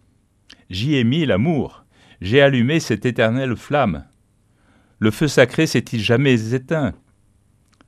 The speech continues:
Mon amour est plus fort que la mort, et mon feu plus fort que celui de l'enfer.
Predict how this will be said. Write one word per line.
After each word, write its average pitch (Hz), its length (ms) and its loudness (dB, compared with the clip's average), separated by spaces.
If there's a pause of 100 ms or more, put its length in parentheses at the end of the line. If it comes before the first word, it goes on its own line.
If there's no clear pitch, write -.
(280)
Mon 135 180 2
amour 147 280 4
est 120 60 2
plus 165 180 -2
fort 156 320 0
que - 80 -4
la 113 140 2
mort, 135 440 0 (680)
et 104 100 -2
mon 127 180 4
feu 123 320 2
plus 123 220 -2
fort 135 320 0
que 107 80 -2
celui 117 300 -2
de 104 80 0
l'enfer. 90 600 -2